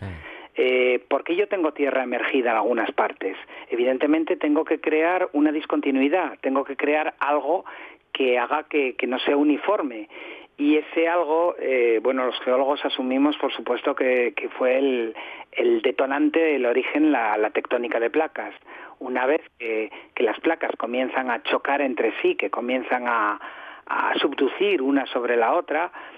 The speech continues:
Speaker 2: eh, pues vas a formar un relieve, vas a formar una parte de tierra emergida que se va a arrugar y que va a sobresalir sobre esa primera lámina de agua que tampoco tenía que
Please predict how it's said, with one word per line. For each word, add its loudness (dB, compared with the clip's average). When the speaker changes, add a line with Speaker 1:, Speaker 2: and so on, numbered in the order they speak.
Speaker 2:
eh, 2
pues 0
vas -2
a -2
formar 0
un 2
relieve, 2
vas -8
a -4
formar 2
una -2
parte -4
de -2
tierra 2
emergida 0
que -6
se -6
va 2
a 4
arrugar 0
y -18
que -2
va 2
a -8
sobresalir 0
sobre 2
esa 0
primera -2
lámina 2
de 4
agua 0
que -4
tampoco -2
tenía 2
que -2